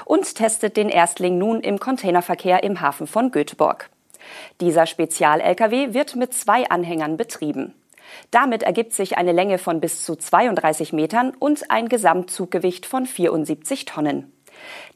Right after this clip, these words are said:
Derzeit ist der Volvo L K W zwölf Stunden am Tag im Hafengebiet von Arendal in Göteborg unterwegs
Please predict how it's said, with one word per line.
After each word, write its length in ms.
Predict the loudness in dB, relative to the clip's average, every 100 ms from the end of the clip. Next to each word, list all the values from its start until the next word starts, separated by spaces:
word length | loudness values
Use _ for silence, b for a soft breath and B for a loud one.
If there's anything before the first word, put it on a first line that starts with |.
| 4
Derzeit 480 | 4 6 4 4 0
ist 500 | -4 -2 -4 -2 4
der 180 | 4
Volvo 360 | 4 2 4 2
L 180 | 2 2
K 180 | 0 0
W 160 | 0
zwölf 440 | -2 -4 2 2 0
Stunden 340 | -4 -6 -2
am 140 | -2 0
Tag 340 | 2 0 0
im 200 | -4 -2
Hafengebiet 540 | -4 -2 -2 -2 -6
von 200 | -4 -4 2
Arendal 500 | 4 4 4 4 4
in 160 | 4 0
Göteborg 480 | 0 -2 -2 -2
unterwegs 560 | -2 0 2 2 0 -8